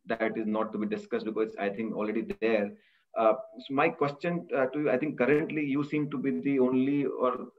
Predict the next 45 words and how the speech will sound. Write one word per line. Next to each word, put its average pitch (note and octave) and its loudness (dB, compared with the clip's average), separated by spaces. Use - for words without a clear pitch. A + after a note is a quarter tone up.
or, A2+ 0
or A#2 -2
the, B2+ 4
the B2+ -2
dominant, B2+ 4
uh, A2+ -2
I A#2+ 2
would A#2+ 0
say B2 -2
probably A2+ 2
only A#2 4
player A#2 0
who's A2+ -8
ready B2+ 0
with A2 -4
the, A2+ -4
the G#2 -8
capability A#2+ 0
and, A2+ 0
you A2 -2
know, G#2 -2
with A2 -2
a A2 -8
lot A2 4
more A2+ -2
delivery. A2+ -2
I A2 -2
mean, A#2 2
you A#2+ -2
also B2 0
have A#2 0
this A#2+ -4
differentiated, A2 0
as A2 0
I A2 2
understand, A2 -2
you A2 -6
know, A2 0
Praj's, G#2+ 4
uh, G#2+ 0
D A#2 0
V A2+ -2
O A2+ 0
biomethanation G#2+ 0
process A2 0